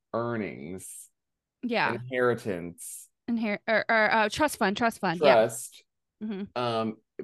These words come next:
Speaker 1: in the way of a divorce, because apparently the only thing that, um, superseded their prenuptial agreement was if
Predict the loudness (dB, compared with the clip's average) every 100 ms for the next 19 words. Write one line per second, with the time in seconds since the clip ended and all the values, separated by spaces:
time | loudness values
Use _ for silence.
0 | -4 0 0 2 4 6 4 -2 0 2
1 | 2 -4 -8 -6 -4 -4 -4 -4 -2 -2
2 | -2 0 -2 -2 0 -2 -2 -2 -2 -2
3 | -4 -2 0 2 0 -4 -6 -6 -4 -6
4 | -8 -12 -10 -8 -8 -4 -4 -2 -4 -4
5 | -6 -6 -6 -6 -4 -4 -4 -6 -6 -6